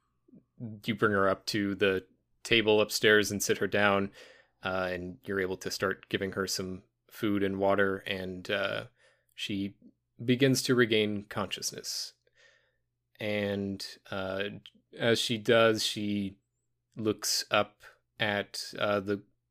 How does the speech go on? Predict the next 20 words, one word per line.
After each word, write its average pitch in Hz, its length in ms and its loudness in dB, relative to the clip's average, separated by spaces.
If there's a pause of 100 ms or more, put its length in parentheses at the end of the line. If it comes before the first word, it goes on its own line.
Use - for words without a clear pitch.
(300)
raggedy 113 560 6
group 107 580 -2
of, 101 460 -2 (360)
uh, 98 180 -6 (680)
like, - 260 -12 (1120)
teens 113 680 0
<laughs> - 0 -
and 123 280 0 (840)
preteens 110 840 -4
that 110 100 0
have, 101 340 -2
uh, 101 220 0 (400)
rescued 113 480 4
her, 107 400 6
uh, 101 380 0 (640)
and 101 500 -4
she 101 580 -6 (640)
begins 104 440 -2
to 110 100 -6
say, 101 680 -4